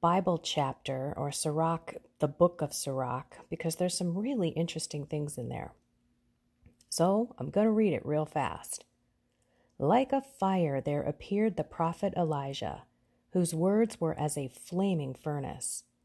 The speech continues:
Their staff of bread he shattered. In his zeal he reduced, he reduced them to straits.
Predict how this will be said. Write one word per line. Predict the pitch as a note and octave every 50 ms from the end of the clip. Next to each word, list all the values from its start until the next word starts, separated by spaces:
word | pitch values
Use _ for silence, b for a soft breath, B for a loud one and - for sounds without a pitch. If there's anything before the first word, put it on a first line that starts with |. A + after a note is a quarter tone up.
| _ _ _ _ _ _ _ _ _
Their | D3+ D#3+ E3 D#3+ D3
staff | - - - E3+ E3+ F3 F#3+ - -
of | G3 E3+ - -
bread | F3 E3 D#3+ E3 E3
he | D#3+ E3+ F3+ F3+
shattered. | E3+ - - E3 D#3 D#3 D#3 C#3+ C3 - - - - - - _ _ _ _
In | - F#3+ G3+
his | G#3 F#3+ A3+ A#3 A#3 G3+
zeal | E3 E3 G#3 A3+ G3+ D3+ C3+ C3 C#3
he | C3+ C#3+ E3 E3
reduced, | E3 F3+ E3 F3 E3+ E3 E3 - - - _
he | - - G3 F#3
reduced | F3 E3 E3 D#3+ - A3+ A3 G#3+ - - - -
them | - C3+ B2 B2 C3 C3+ - -
to | - - E3
straits. | - - - - D#3 C3+ A#2 - - - - - - -